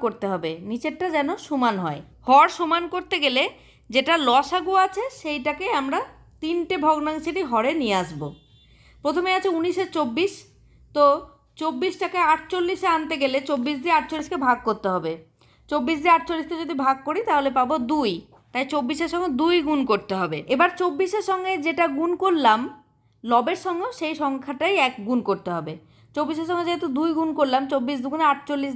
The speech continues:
দেখো লসাগুটাই চলে এলো। উনিশের সঙ্গে দুই গুণ করলে হলো আটত্রিশ, আটত্রিশের আটচল্লিশ।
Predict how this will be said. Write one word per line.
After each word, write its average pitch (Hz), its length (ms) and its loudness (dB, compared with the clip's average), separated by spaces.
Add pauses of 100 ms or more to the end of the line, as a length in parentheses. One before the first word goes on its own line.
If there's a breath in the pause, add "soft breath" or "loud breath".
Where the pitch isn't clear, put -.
দেখো 262 200 -2 (280)
লসাগুটাই 302 600 -2
চলে 285 240 4
এলো। 277 160 0 (300)
উনিশের 302 320 0
সঙ্গে 339 200 4
দুই 330 160 2
গুণ 320 200 0
করলে 311 280 2
হলো 254 160 2 (260)
আটত্রিশ, 175 440 -2 (1000)
আটত্রিশের 285 600 0 (180)
আটচল্লিশ। 180 500 -4